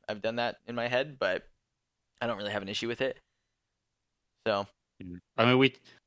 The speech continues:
Speaker 2: we do talk a lot about, like, the value of trophies and, you know, P S five auto pops and how that kinda artificially inflates the completion rate.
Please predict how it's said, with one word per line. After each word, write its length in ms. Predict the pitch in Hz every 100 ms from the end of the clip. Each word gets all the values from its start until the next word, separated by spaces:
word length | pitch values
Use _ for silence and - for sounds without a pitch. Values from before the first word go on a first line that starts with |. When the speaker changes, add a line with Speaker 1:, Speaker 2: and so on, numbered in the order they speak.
| _
Speaker 2:
we 80 | 110
do 180 | 104 147
talk 260 | 139 123 117
a 40 |
lot 160 | 110 107
about, 380 | 104 101 98 -
like, 200 | 101 -
the 80 | 90
value 440 | 95 95 98 95
of 100 | 87
trophies 540 | - 92 95 104 98
and, 340 | 90 85 85 -
you 100 | 98
know, 160 | 90 87
P 160 | -
S 120 | 95 -
five 220 | 90 82
auto 260 | 85 87
pops 400 | 85 95 95 -
and 100 | 85
how 140 | 85 87
that 260 | 85 -
kinda 400 | - 92 85 82 - _ _ _ -
artificially 600 | 95 92 101 - 95 85
inflates 580 | 82 - 90 90 -
the 160 | - 87
completion 580 | - 85 92 92 101 101
rate. 320 | 107 110